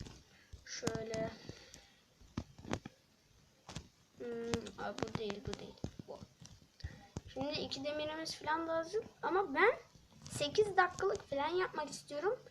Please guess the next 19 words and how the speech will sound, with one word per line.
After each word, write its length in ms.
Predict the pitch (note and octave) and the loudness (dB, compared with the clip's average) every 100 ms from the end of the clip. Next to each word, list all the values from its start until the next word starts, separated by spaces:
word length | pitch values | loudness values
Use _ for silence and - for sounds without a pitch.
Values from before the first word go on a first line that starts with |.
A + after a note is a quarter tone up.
| - - - - | -20 -20 -20 -2
Bunun 240 | C4+ F4 | 4 6
sebebi 400 | G4 F4+ D#4+ D#4 | 6 4 0 2
arkadaşlar, 680 | D4+ C#4 B3+ A#3+ - D#4 E4 - - | 4 4 2 0 0 0 -2 -6 -2
yani 400 | B3 A#3+ A#3 A3+ - - | 0 4 4 4 -2 2
epeyce 840 | A#3+ A#3+ - D4+ D#4+ E4 C#4 D4 | 2 2 -4 -2 0 -2 -2 -2
bir 220 | C#4 C4+ - - - - - - - | -2 -4 -6 -12 -14 -14 -18 -20 -10
güzel 480 | A#3+ C4 C4 D#4+ C4+ - - - - - A3+ - - | -2 0 4 6 6 2 -8 -8 -6 -8 -8 -10 -4
like'lar, 600 | A#3+ A#3+ B3 - D#4+ D#4 - | 0 2 0 2 6 6 4
aboneler 520 | A#3 A#3+ C#4+ D4+ D#4+ | 0 0 0 -2 -4
gelirse 540 | D4 B3+ C#4 F#4 - A4+ C#5 - - - - - - - - | 4 4 6 2 2 0 0 -8 -12 -6 -6 -6 -8 -4 4
ben 120 | D4 F4 - | 4 4 0
bu 80 | F4+ | -2
seriyi 920 | - D4+ C#4+ C#4 C#4+ D4+ G#4+ A4+ F#4+ | -2 -2 -2 -6 -6 0 2 2 2
devam 440 | D4 D4 F#4 F#4 | 0 2 2 2
ettireceğim. 680 | E4 - - C#4 B3 C#4 A4+ - - | 0 -6 -4 -2 4 4 4 0 -4
Ama 220 | - G4+ | 4 4
şöyle, 360 | A#4+ - D#4+ G4 - - G1+ - | 4 2 4 4 6 6 6 0
hayır, 360 | - F4+ A4+ G#4 - - | 8 10 12 8 2 6
gitme. 400 | G4 G#4+ E4+ C4+ | 8 8 8 4